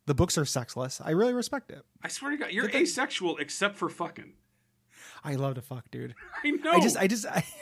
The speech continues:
Speaker 1: I just hate it in my media. It's such a boring waste of time in media.
Speaker 2: <laughs> Yeah.
Speaker 1: It's, it's, I, I figured you would relate to this.
Speaker 2: Oh, no,
Speaker 1: Like,
Speaker 2: I don't.
Speaker 1: would
Speaker 2: I,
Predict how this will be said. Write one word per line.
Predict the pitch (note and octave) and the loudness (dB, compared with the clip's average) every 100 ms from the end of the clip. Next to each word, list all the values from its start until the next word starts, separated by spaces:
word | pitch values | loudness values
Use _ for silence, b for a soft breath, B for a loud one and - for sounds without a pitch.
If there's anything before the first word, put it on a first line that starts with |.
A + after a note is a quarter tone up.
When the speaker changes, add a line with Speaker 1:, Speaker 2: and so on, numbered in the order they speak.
| E5+ | 2
Speaker 1:
I | E4 | 4
just | C4 - | 4 4
hate | G#3 A#3+ | 4 4
it | C4 | 2
in | |
my | B3 | 2
media. | B3 D#4 C4 C#3 | 4 4 4 2
It's | C3+ D3 | 0 0
such | - F#3 | 0 0
a | A#3 | 0
boring | E3+ G3 A3 | 4 6 8
waste | A3 A3 | 6 4
of | A3 | 2
time | A3 C4 B3 | 2 4 6
in | A3+ | 6
media. | D4 A3 - F4+ | 4 0 -4 -6
Speaker 2:
<laughs> | F#4+ | -6
Yeah. | F4 D#4 b b b b b b b b | -6 -8 b b b b b b b b
Speaker 1:
It's, | F3 E3+ | -2 2
it's, | G#3+ G3+ A3 | 0 0 -2
I, | G#3+ D3 | -4 -2
I | G#3 F4 D4 | 0 0 -2
figured | - F4 F#4+ D#4 | -2 0 2 4
you | E4 | 4
would | D#4+ | 6
relate | A#3+ D4+ D#4+ | 4 2 0
to | E3+ | -2
this. | C3 - - - | -4 -6 -4 6
Speaker 2:
Oh, | |
no, | F#4 | 8
Speaker 1:
Like, | C4+ D4 | 10 10
Speaker 2:
I | |
don't. | F4 D#4+ | 10 8
Speaker 1:
would | G#3+ | 6
Speaker 2:
I, | G#3 | 4